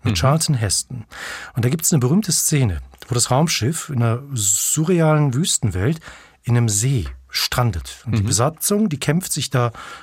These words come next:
Speaker 1: durch eine surreale Welt raus, erstmal raus aus diesem Raumschiff, aus der Kapsel, aus dem Wasser raus. Und das ist, äh, ja, so eine Wüstenlandschaft, eine Gebirgslandschaft, aber die sieht wirklich bizarr aus.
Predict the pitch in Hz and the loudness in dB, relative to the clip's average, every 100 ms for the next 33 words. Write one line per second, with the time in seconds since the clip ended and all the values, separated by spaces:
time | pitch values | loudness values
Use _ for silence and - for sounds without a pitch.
0 | - 120 - 117 - - - - 147 139 | -4 -4 0 0 0 -8 -8 0 2 4
1 | 120 107 98 123 180 185 - _ _ - | 2 2 2 2 2 -2 -10 _ _ -2
2 | 117 185 - 147 127 110 151 117 113 107 | 0 0 -2 -4 -2 -2 -2 -4 -4 -2
3 | 123 180 - 185 160 - - 160 - 180 | 0 0 -2 -2 -4 -4 -2 -2 -2 -2
4 | 175 147 - 101 135 165 175 175 185 - | -2 -2 -4 -2 -2 -2 0 0 -2 -6
5 | - - - - - 139 139 143 175 - | -14 -14 -14 -14 -4 -2 0 0 0 0
6 | 175 170 165 151 139 160 139 120 98 139 | 0 0 0 -2 0 0 2 0 0 -4
7 | - - 247 214 214 220 - 180 - 139 | -2 0 2 2 0 0 -2 -4 -2 -4
8 | 107 101 170 226 - 170 170 156 165 135 | -4 -4 -4 -2 -4 -4 -4 -2 -4 -2
9 | 120 113 139 156 - - 135 - 107 101 | -4 -4 -4 -6 -8 -8 -2 -2 0 -2
10 | 104 92 82 - | -4 -6 -4 -6